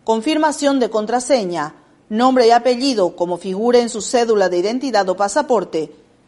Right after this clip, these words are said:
enviar el formulario y en segundos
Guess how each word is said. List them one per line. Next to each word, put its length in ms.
enviar 400
el 120
formulario 720
y 80
en 120
segundos 720